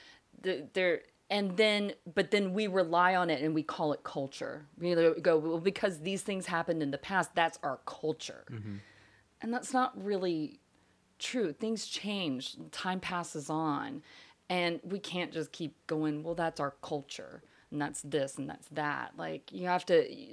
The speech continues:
Speaker 1: like, we have to go, "Well, now we know better. And we should do better," to use <laughs> Maya Angelou's quote. Like, and so now that we know better and we can, like, see that, that yes, Columbus <laughs>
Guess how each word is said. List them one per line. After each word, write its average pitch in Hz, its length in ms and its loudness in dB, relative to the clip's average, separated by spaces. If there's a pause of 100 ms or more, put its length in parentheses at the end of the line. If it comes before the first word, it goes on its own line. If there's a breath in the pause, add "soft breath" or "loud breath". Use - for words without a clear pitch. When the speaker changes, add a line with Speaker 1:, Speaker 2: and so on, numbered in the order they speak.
(100)
Speaker 1:
like, 165 180 2
we 170 100 0
have 160 180 2
to 165 80 -4
go, 170 200 6
"Well, 165 280 6
now 180 240 0
we 175 160 2
know 175 300 4
better. 135 540 -2 (800 soft breath)
And 165 460 4
we 170 140 0
should 190 240 -4
do 262 180 2
better," - 520 -2 (580 soft breath)
to 165 100 -10
use 139 340 -4
<laughs> - 0 -
Maya 147 360 0
Angelou's 156 480 -2
quote. 220 440 0
Like, 220 380 4 (360 loud breath)
and 214 160 0
so 254 200 4
now 220 220 6
that 226 120 10
we 214 140 2
know 190 300 6
better 143 400 6
and 165 200 2
we 160 80 4
can, 156 240 -2
like, 151 240 0
see 160 640 -6 (260)
that, 123 320 -2 (720 soft breath)
that 151 140 0
yes, 147 280 2
Columbus 147 800 -2 (640 loud breath)
<laughs> - 200 2